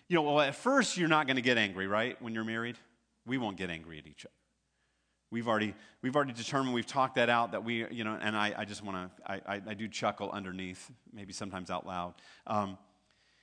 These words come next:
yeah, we're not, we're gonna go in this and we're not gonna get angry at each other.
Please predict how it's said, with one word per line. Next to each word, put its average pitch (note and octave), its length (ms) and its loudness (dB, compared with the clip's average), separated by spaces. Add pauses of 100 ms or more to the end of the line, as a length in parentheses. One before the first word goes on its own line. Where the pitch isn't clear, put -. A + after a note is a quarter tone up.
(500)
yeah, D3 100 4
we're D3 120 2
not, E3 220 4
we're E3 100 4
gonna F3 140 4
go D#3+ 200 4
in D#3 100 2
this D3+ 180 2
and C#3+ 80 0
we're D3+ 60 6
not D#3+ 180 6
gonna D#3+ 120 2
get C#3+ 160 2
angry C3 400 2
at G2+ 60 -4
each G2+ 220 -6
other. F#2+ 220 -4